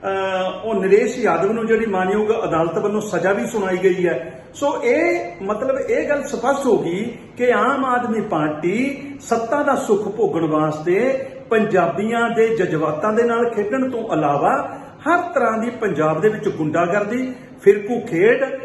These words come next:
ਭਾਈਚਾਰਕ ਸਾਂਝ ਨੂੰ ਲਾਂਬੂ ਲਾਉਣ ਦੀਆਂ ਸਾਜ਼ਿਸ਼ਾਂ, ਹਰ ਤਰ੍ਹਾਂ ਦਾ ਜਿਹੜਾ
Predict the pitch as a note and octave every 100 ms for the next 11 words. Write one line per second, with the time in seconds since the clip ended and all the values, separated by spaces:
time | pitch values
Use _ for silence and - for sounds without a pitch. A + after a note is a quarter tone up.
0 | - - - A3+ F#3+ F#3+ A#3+ A3 G#3+ A3
1 | A#3+ A#3 - F#3+ A#3+ C4 B3+ A3 G#3 A3
2 | G#3+ D#3 D#3+ - G#3+ A#3+ A#3 A#3 A#3+ B3
3 | A#3+ A#3 A#3+ A#3 B3+ B3+ - - - C#4+
4 | E4+ D#4+ B3 B3 B3 A#3+ B3+